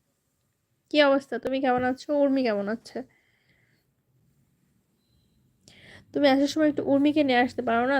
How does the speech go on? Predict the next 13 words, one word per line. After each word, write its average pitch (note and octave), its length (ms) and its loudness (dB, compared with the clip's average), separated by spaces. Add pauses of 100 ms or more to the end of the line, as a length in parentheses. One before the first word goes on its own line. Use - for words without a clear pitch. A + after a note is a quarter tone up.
তাহলে B3 260 -2
তো B3 100 -10
আমরা B3+ 240 -6
দুইজন A#3+ 320 2
হয়ে A#3+ 200 0
যাও। - 160 -4 (240)
দেখো A#3+ 260 -6
তো, C4 80 -6 (200)
শুধু A#3 220 -8
একা A3+ 180 -2
একা A3+ 160 -6
চলে A3+ 240 -4
আসছো। A#3 280 -6